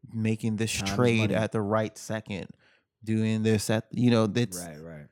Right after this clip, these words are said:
Speaker 1: so much of that. Like, we have these, like, Wall Street people, and their time is money, so they're demanding of people, and then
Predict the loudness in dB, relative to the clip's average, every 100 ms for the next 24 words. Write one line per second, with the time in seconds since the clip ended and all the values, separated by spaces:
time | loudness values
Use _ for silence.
0 | _ _ _ -20 _ _ _ _ -20 _
1 | -6 -2 2 2 2 0 0 0 0 0
2 | -2 -4 -2 -2 -4 -6 -6 -4 -6 -8
3 | -10 -8 -8 -6 -4 -4 -6 -10 -6 -4
4 | -2 -2 0 0 0 0 0 2 2 0
5 | 0 -2 -2 -8 _ _ -12 -6 2 4
6 | 6 6 6 6 6 6 4 2 -2 -2
7 | -2 -2 -4 -6 -10